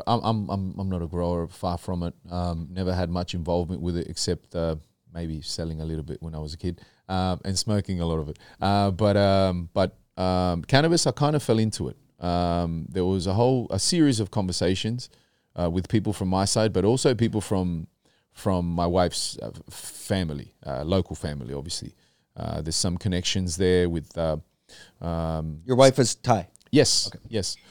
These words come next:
Speaker 1: So, so there's some, there's some family members in the army and so on, which, um, gave me a little bit of confidence as far as having someone that I can call for, for advice.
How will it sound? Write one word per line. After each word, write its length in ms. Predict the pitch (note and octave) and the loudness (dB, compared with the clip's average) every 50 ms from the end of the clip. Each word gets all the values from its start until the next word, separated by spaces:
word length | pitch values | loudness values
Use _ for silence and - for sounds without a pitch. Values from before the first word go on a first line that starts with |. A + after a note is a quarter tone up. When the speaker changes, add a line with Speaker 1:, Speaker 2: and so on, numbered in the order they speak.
| - - | -20 -12
Speaker 1:
So, 380 | - - - A#2+ A2 G#2+ G#2+ G2 | -4 2 4 6 6 6 6 4
so 260 | - - - A2 G#2+ G#2 | 2 2 4 4 4 4
there's 140 | F#2+ G#2 - | 4 2 2
some, 260 | - - A2+ G#2+ - | 2 2 2 2 0
there's 160 | - G2+ - | 0 0 2
some 320 | - - A2+ G#2+ G#2 G2+ | 4 4 4 4 4 2
family 380 | - - A2+ G#2+ G#2 G#2 G2+ G2+ | 2 4 4 4 4 4 4 2
members 340 | G2 G2 F#2+ F#2+ F#2+ F2 F#2+ | 2 2 2 2 2 0 0
in 60 | G2 | 0
the 80 | F#2+ F2 | 0 2
army 400 | F2 F2+ F#2 F#2+ F#2+ F#2 F2+ F2+ | 2 2 2 2 2 0 0 0
and 140 | F2+ F2+ | 0 0
so 220 | - - F2+ F2+ F2+ | 0 0 0 2 0
on, 180 | F2+ F2+ F2+ F2 | 0 0 0 0
which, 300 | F2+ F2 - - - - _ - _ _ _ _ - | -2 -2 -2 -4 -6 -8 _ -20 _ _ _ _ -6
um, 480 | - F2+ F#2 F2 F2 F2 E2+ E2+ E2 - - - - - A#2 G2+ | -4 0 0 0 0 0 0 -2 -4 -6 -8 -14 -20 -20 -14 -4
gave 260 | - A#2 A2 A2+ A2+ G2+ | 2 4 6 6 6 4
me 240 | A2 G#2+ G#2+ G#2 | 4 4 4 4
a 80 | G#2 G2 | 4 4
little 220 | G2+ G#2+ A2 A2 | 4 4 4 4
bit 100 | G2 G#2 | 2 2
of 140 | G2+ F#2+ - | 0 0 -2
confidence 640 | - - A#2 A2 G#2 - - G2+ F#2 F2+ F2 - - | 0 -2 0 0 0 -2 -2 -2 0 -2 -2 -2 -2
as 120 | F2+ - | -2 -2
far 320 | - - G#2 F#2+ F#2+ F#2 F#2 | 0 2 4 4 4 4 4
as 320 | F2+ F2+ F2 D#2+ - - - _ _ _ _ _ | 4 2 2 0 -4 -6 -10 _ _ _ _ _
having 500 | - - G#2+ G#2+ G2+ G#2 G2 F#2+ F#2+ G2 | -2 2 2 4 4 4 2 0 0 0
someone 460 | F#2+ - - B2 A2 G#2+ G#2+ G#2 G2 | 0 2 2 4 4 4 4 2 2
that 140 | F#2+ F#2+ F#2+ | 4 4 4
I 80 | F#2+ F2 | 2 2
can 180 | - F2+ F2 | 0 -4 -8
call 420 | - - - A2 G2+ F#2+ F#2 F2 E2 | -4 2 4 4 6 6 4 2 0
for, 300 | - - G2 F2+ E2 D#2+ - - _ _ _ _ _ | -2 -2 0 0 0 -2 -4 -10 _ _ _ _ _
for 280 | - - A2 G2 F#2 | -8 -2 0 2 2
advice. 640 | F#2 F2 E2 G2 F#2 F2+ F2+ F#2 - - - - - | 2 2 4 4 4 6 4 2 0 -2 -2 -4 -6